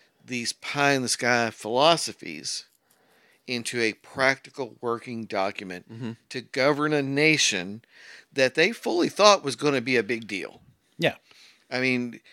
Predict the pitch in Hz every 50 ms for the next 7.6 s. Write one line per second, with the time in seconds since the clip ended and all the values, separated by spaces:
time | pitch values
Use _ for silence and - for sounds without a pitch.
0 | _ _ _ _ - 156 147 135 135 - - 131 135 135 117 - - 110 135 139
1 | 139 143 139 139 139 135 135 135 131 135 131 135 127 - - 151 135 113 113 113
2 | 117 120 127 151 147 139 131 131 120 - 110 98 123 127 120 110 113 - - 123
3 | 123 120 120 120 117 110 120 - - _ - _ _ _ 104 104 98 98 101 110
4 | 120 147 160 170 180 196 202 196 185 151 131 143 143 143 139 139 135 131 135 -
5 | _ _ _ _ _ _ _ _ _ _ _ - 147 156 175 202 185 160 151 156
6 | 151 143 139 135 117 117 - - - 131 127 117 - - 107 104 101 107 98 -
7 | - - 92 80 64 - 60 - - - -